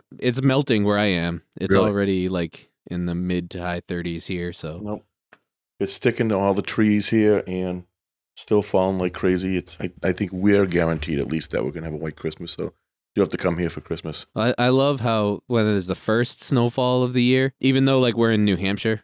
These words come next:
Speaker 1: like, rural New Hampshire,
Speaker 2: Yep.
Speaker 1: where people literally, like, learned how to drive in this,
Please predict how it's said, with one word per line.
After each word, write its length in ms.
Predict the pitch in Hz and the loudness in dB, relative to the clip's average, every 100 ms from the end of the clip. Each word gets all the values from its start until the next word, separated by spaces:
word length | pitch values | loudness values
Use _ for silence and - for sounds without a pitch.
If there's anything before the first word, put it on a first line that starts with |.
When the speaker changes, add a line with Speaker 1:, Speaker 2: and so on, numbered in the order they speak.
| - | -4
Speaker 1:
like, 140 | 92 | -4
rural 500 | 87 95 104 104 110 107 | -2 0 4 4 4 4
New 140 | 101 | 4
Hampshire, 420 | 92 95 - 107 - _ - | 2 -2 -2 -4 -4 _ -4
Speaker 2:
Yep. 120 | 95 | 0
Speaker 1:
where 100 | 104 | 2
people 360 | - 110 113 104 | 2 0 2 2
literally, 380 | 104 107 98 | 2 4 4
like, 220 | 95 92 90 | 2 0 0
learned 300 | 95 98 92 | 0 0 0
how 120 | 98 | -2
to 100 | 87 | -2
drive 400 | 80 85 90 95 | -2 0 0 0
in 140 | 95 | -2
this, 280 | 101 104 - | 0 -2 -4